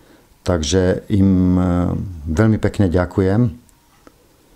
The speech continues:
chcel by som spomenúť alebo upozorniť, že som bol zajatec. Vyžadoval som status zajaca.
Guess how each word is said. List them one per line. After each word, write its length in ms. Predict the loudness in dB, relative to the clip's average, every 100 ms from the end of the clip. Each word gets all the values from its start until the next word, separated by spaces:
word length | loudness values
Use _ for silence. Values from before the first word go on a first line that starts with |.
| _ _ _ _ _ _ _ -4 -2 0 -2 -2 -2
chcel 180 | 0 0
by 40 | 0
som 160 | 0 0
spomenúť 640 | -2 0 2 2 2 2
alebo 380 | 0 0 0 0
upozorniť, 640 | 0 0 0 2 2 0 -4 -14 -20 -20 -14 -6
že 100 | -2
som 220 | 0 2
bol 80 | 2
zajatec. 800 | 0 0 0 -2 -4 -4 -8 -10 -18 _ _ _ _ -10 -4
Vyžadoval 480 | -2 0 0 0 0
som 260 | 0 2 2
status 720 | -2 -2 -4 0 -2 -2 -4 -6
zajaca. 800 | -2 0 0 -2 -2 -4 -6